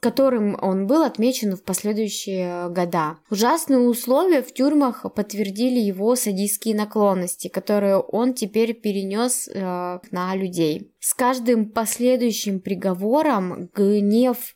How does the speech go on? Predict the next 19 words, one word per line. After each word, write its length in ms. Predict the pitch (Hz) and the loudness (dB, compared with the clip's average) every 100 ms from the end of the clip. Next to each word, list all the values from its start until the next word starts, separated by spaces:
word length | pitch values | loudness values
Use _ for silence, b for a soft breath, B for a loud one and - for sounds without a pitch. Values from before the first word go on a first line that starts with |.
| _ | _
Петра 600 | - 254 277 262 214 180 175 - | 0 0 0 0 0 0 -2 0
против 460 | 220 214 214 190 - | 2 2 0 -8 0
общества 680 | 233 262 - 208 - - | 2 2 -2 -4 -2 0
и 180 | 190 - | 0 0
его 380 | 202 202 202 233 | 0 0 2 0
способность 640 | 226 - 202 226 208 202 | 0 -6 -4 -2 -2 -4
к 80 | - | -6
разврату 520 | 190 180 190 233 262 | -8 -4 0 0 0
возрастали. 720 | 202 185 196 196 - 170 170 - | -4 -4 -2 -2 -2 -2 -4 -4
Он 300 | - 247 294 - | 2 4 4 2
обнаружил 720 | 214 208 214 226 254 247 233 | -2 2 2 2 0 0 -2
увлечение 1160 | 202 196 214 214 269 262 247 208 185 185 185 - - - | 0 -2 -2 0 2 4 2 0 0 -2 -4 -8 -14 -10
жестокими 600 | 190 202 - 254 240 202 | -8 -2 0 0 0 0
сексуальными 720 | 190 - - 208 202 190 185 | -2 -6 0 2 2 0 -2
действиями, 560 | 180 214 302 302 220 190 | 2 2 2 0 -4 -4
находясь 420 | 185 196 202 247 | -4 -4 -2 -2
в 60 | 233 | -2
одиночной 500 | 202 202 208 214 254 | -2 -2 -2 -4 -2
камере, 520 | 262 220 180 160 | 0 0 0 -4